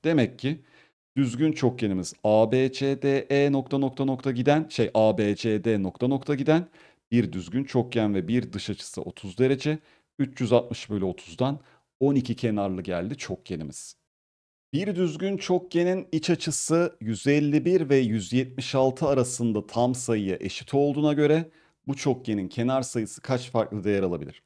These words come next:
O zaman iç açısı yüz elli bir ile yüz yetmiş altı arasında oluyorsa dış açı ne olur? Yüz seksenden yüz yetmiş altı çıkar dört, yüz seksenden yüz elli bir çıkar yirmi dokuz. Dış açıya D dersem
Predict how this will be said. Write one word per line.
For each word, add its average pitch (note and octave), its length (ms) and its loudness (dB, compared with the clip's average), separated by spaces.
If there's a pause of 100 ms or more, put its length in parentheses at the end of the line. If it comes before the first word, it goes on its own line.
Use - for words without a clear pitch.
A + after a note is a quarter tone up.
O A2+ 100 -2
zaman B2+ 460 0
iç B2 160 -4
açısı B2 380 -4
yüz A2+ 200 -2
elli A#2 320 2
bir B2+ 240 -2 (360)
ile A#2 140 4
yüz A2+ 240 2
yetmiş B2 300 -2
altı A#2 260 2
arasında A#2 340 -2
oluyorsa A#2 420 0
dış G#2 180 -6
açı C3 220 -4
ne C3 40 2
olur? A2+ 320 2 (420)
Yüz G#2 160 -6
seksenden A2+ 500 0
yüz A2+ 180 -2
yetmiş - 280 -8
altı A2 200 0
çıkar E2+ 400 -4
dört, B2+ 320 0 (320)
yüz G#2 120 -8
seksenden A2 600 0
yüz G#2 240 -4
elli G#2+ 220 0
bir A2 80 -2
çıkar B2 400 -2
yirmi G2+ 280 0
dokuz. - 360 -12
Dış B2+ 160 -2
açıya G2+ 380 -2
D A2+ 240 4
dersem C#3 440 0